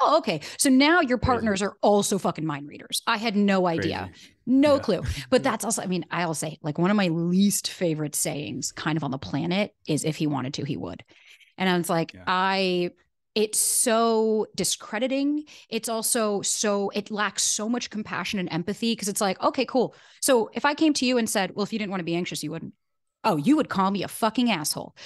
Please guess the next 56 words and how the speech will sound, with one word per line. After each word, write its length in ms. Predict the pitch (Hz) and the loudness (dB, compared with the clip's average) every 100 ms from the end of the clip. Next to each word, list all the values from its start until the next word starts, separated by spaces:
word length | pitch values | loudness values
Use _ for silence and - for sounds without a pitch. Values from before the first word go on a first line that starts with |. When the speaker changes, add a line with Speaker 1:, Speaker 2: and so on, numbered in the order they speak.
| - | -4
Speaker 1:
You 160 | 240 339 | 2 2
would 120 | 359 | 2
tell 220 | 269 262 | 2 2
me 100 | 254 | 2
to 80 | 208 | 2
go 100 | 180 | 0
to 60 | 170 | 0
Speaker 2:
Yeah. 60 | |
Speaker 1:
hell 140 | 233 247 | 2 2
in 60 | |
a 40 | 247 | 2
handbasket 600 | 233 214 196 190 - 202 | 2 0 0 0 -2 -4
and 100 | 180 | -6
how 140 | 160 151 | -6 -2
insensitive 760 | 285 294 - - 240 - 214 202 | 2 2 2 2 0 0 -2 -2
am 140 | 190 | -2
Speaker 2:
Yeah. 60 | 165 | -4
Speaker 1:
I. 140 | 156 - - - - | -8 -12 -16 -6 0
But 120 | 294 | 0
yet, 520 | 262 466 254 - - - _ - | 2 2 2 -2 -10 -14 _ -2
because 440 | 302 311 - 359 381 | 0 0 2 2 2
somebody 760 | - 349 320 262 233 220 - _ _ - | 2 2 2 2 0 -2 -4 _ _ -6
d-, 120 | 269 | -2
maybe 180 | 254 220 | 0 0
doesn't 240 | 220 196 | -2 -4
have 120 | 160 | -2
the 60 | 208 | 0
bandwidth 460 | 277 262 269 262 - | 2 2 2 0 -2
or 140 | 196 | -6
doesn't 240 | 202 202 156 | -6 -8 -2
whatever, 480 | 165 220 214 156 - - | 0 2 0 -2 -6 -8
now 340 | - 214 269 320 | 0 2 6 6
all 120 | 294 | 6
of 80 | 247 | 4
a 40 | |
sudden 320 | 240 254 208 185 | 2 2 2 0
we 160 | 233 | 0
have 180 | 254 240 | -2 -4
to 80 | 214 | -4
use 160 | 220 | -4
these 220 | 185 196 147 | -2 -4 -4
black 400 | 170 180 214 233 | -4 -2 0 0
and 100 | 208 | 2
white 240 | 208 - | 0 0
statements 600 | - - 208 180 165 160 | -2 -2 -2 -4 -4 -4
to 180 | - 214 | -4 -2
now 240 | 208 190 | 0 0
generalize 800 | 180 147 214 269 277 240 220 208 - | -2 -2 0 2 2 0 0 0 -4
everybody 520 | 208 185 214 180 175 | -6 -6 -4 -4 -2
and 140 | 165 160 | -2 -4
fit 300 | - 240 - | -4 -4 0
them 160 | 240 | 0
all 120 | 208 | 2
in 80 | 196 | 0
a 40 | 190 | -2
mold 480 | 190 190 170 170 | -2 -2 -2 -6